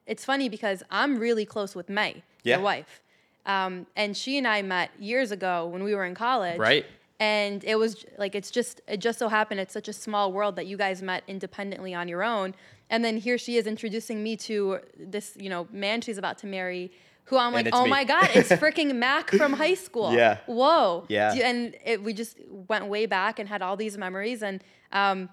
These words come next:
Speaker 1: but in the last, like, I've known you really well for the last several years, but this past year specifically, I think,
Speaker 2: Yeah.
Speaker 1: and I think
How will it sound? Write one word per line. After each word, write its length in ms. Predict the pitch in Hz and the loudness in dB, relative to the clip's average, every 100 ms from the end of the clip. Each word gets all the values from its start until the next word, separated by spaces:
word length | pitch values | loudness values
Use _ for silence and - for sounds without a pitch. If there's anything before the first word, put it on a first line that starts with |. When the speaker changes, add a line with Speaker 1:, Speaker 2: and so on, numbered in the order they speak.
| _ | _
Speaker 1:
but 140 | 208 220 | -4 -2
in 80 | |
the 80 | 226 | -2
last, 320 | 208 208 214 | 0 -2 -2
like, 100 | 208 | -4
I've 160 | 196 214 | -2 0
known 220 | 220 208 | -2 -2
you 400 | 214 220 214 - _ - | -2 0 0 -2 _ -14
really 340 | 202 233 220 | -4 0 0
well 240 | 202 208 196 | 2 0 0
for 140 | 190 | -4
the 80 | 185 | -4
last 240 | 185 180 | -4 -4
several 280 | 202 180 180 | -8 -8 -6
years, 280 | 185 185 175 | -4 -4 -4
but 180 | 175 - - _ | -8 -8 -16 _
this 140 | 208 - | -10 -4
past 340 | 214 208 - | -2 -2 -4
year 140 | 196 | -8
specifically, 640 | 180 - 180 190 196 180 156 | -8 -12 -10 -10 -8 -8 -8
I 80 | |
think, 220 | 180 196 185 | -6 -6 -8
Speaker 2:
Yeah. 60 | - - | -16 -6
Speaker 1:
and 120 | 208 208 | 0 0
I 80 | |
think 200 | 196 226 | 0 -4